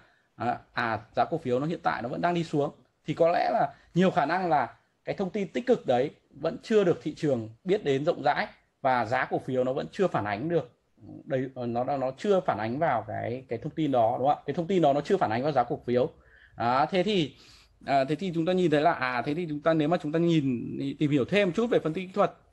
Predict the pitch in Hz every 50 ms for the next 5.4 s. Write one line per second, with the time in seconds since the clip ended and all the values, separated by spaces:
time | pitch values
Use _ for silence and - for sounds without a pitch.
0 | _ _ - 147 139 156 170 175 180 165 135 139 139 156 - 131 135 131 143 -
1 | - - - - - - 175 214 180 120 - - - - _ _ _ _ _ -
2 | 139 131 - 175 151 147 175 180 156 160 156 151 139 123 117 120 - - 143 127
3 | 123 120 156 170 156 - - - _ _ - 110 131 135 - - _ _ _ _
4 | _ _ _ - - 107 113 117 135 131 160 147 - 135 131 131 131 - 156 -
5 | - - - - 135 135 143